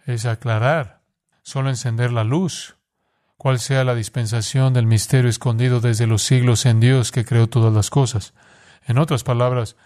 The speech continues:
mi trabajo es encender la luz de la revelación. Y en particular el Nuevo Testamento, el cual es en donde los misterios son todos explicados.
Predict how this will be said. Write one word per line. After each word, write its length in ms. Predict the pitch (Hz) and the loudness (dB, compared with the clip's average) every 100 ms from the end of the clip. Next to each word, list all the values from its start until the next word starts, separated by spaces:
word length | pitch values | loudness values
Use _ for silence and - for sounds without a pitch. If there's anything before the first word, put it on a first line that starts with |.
| _ _ _ | _ _ _
mi 240 | 120 160 | -4 -4
trabajo 380 | 151 123 127 120 | -2 -2 -2 -4
es 80 | 117 | -6
encender 500 | 117 123 113 123 123 | -6 -4 -2 0 0
la 140 | 117 | 0
luz 240 | 120 156 123 | 0 0 -2
de 100 | 110 | -2
la 100 | 110 | -2
revelación. 720 | 110 110 101 - 143 107 - _ _ _ _ _ _ _ _ _ _ _ | -4 -4 -4 0 0 -2 -6 _ _ _ _ _ _ _ _ _ _ _
Y 80 | - | -8
en 40 | 117 | -4
particular 540 | 117 127 120 151 160 | -4 -4 0 -2 -2
el 80 | 113 | -6
Nuevo 200 | 131 123 | -6 -6
Testamento, 580 | 120 - 123 165 156 123 | -8 -6 -4 -4 -4 -8
el 60 | |
cual 280 | - 131 123 | -6 -6 -6
es 340 | 120 110 - _ _ _ _ _ _ - | -8 -10 -14 _ _ _ _ _ _ -6
en 160 | 123 | -2
donde 260 | 123 120 120 | -2 0 0
los 200 | 120 113 | 0 0
misterios 680 | 113 - 147 147 131 117 110 | 0 0 0 0 0 -2 -4
son 500 | - 127 123 120 - | -2 0 0 -4 -2
todos 680 | 139 131 110 104 - - _ _ _ _ _ _ _ _ _ _ _ - | -2 0 -4 -8 -10 -16 _ _ _ _ _ _ _ _ _ _ _ -10
explicados. 1040 | 117 - 127 113 - 117 107 92 - - | -10 -8 -10 -8 -6 -6 -6 -10 -16 -20